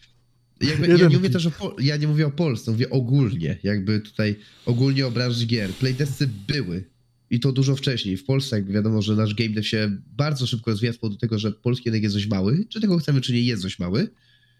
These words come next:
Speaker 1: Y, więc, y, nasza branża się rozwija w tym momencie, więc takie, więc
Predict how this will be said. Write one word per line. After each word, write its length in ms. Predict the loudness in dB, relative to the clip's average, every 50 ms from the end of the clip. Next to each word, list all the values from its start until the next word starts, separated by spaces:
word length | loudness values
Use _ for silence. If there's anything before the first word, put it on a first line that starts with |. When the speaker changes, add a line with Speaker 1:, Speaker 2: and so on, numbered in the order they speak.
| _ _ _ _ _ _ -2
Speaker 1:
Y, 180 | 0 0 0 0
więc, 320 | 0 0 0 -2 -2 -2
y, 200 | -2 0 0 0 0
nasza 200 | 0 0 0 0
branża 300 | 2 2 2 2 2 2
się 160 | 0 0 0 0
rozwija 600 | 2 2 2 2 2 2 2 2 2 2 0 -2
w 80 | -6
tym 140 | -6 -4 -2
momencie, 240 | 0 0 0 0 0
więc 180 | 0 0 0
takie, 280 | -2 -2 0 0 0 -2 -2 -6 -18 -16 -8 -4
więc 180 | -2 -2 -2